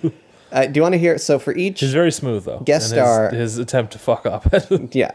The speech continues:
Speaker 1: each guest star I put, like, a little title for them.
Speaker 2: So, uh,
Speaker 1: 'Cause
Speaker 2: each of these two?
Speaker 1: So they don't, well, and Horatio Sanz. <laughs> Um, so Dick,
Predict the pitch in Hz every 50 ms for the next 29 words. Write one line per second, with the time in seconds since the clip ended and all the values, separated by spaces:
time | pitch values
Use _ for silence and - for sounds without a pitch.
0 | - - 147 175 196 208 - - - 175 165 - - 156 127 127 120 117 - -
1 | 135 127 - 117 117 110 113 110 113 117 117 110 107 110 110 107 - - _ -
2 | 135 117 113 104 90 82 80 - _ _ - - 95 87 71 58 60 64 - -
3 | _ - 131 120 113 117 117 - 127 123 117 - 117 110 117 110 - - - 95
4 | 104 117 - _ - - 139 131 135 131 143 143 - - 135 131 135 135 131 -
5 | - 135 139 135 113 135 131 120 110 - 110 98 - 87 85 101 - - - -
6 | - - - - - _ _ _ _ _ _ _ _ _ _ _ _ 123 127 127
7 | 131 110 104 - - - _ _ _ _ _ _ _ 151 - - 135 139 165 165
8 | - -